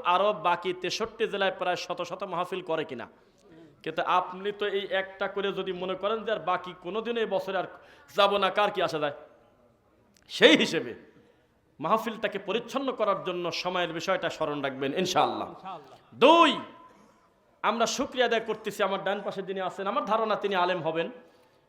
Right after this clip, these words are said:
Speaker 1: কত বিনয়ী দেখেন, আমি যে কথাগুলো বললাম, আপনাদের মতোই আমাদের আশেপাশের সম্মানিত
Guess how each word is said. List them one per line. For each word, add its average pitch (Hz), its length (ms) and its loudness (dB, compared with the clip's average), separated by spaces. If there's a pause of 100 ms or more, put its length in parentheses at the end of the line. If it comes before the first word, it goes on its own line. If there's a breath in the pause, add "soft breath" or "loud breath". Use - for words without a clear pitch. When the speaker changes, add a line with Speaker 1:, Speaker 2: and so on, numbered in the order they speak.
(120)
Speaker 1:
কত 190 180 -2
বিনয়ী 208 540 4 (920)
দেখেন, 202 260 2
আমি 214 160 2
যে 202 160 -2
কথাগুলো 208 380 0
বললাম, 202 460 2 (720)
আপনাদের 226 480 2
মতোই 208 320 0
আমাদের 214 300 2
আশেপাশের 190 520 2 (420)
সম্মানিত 185 580 -2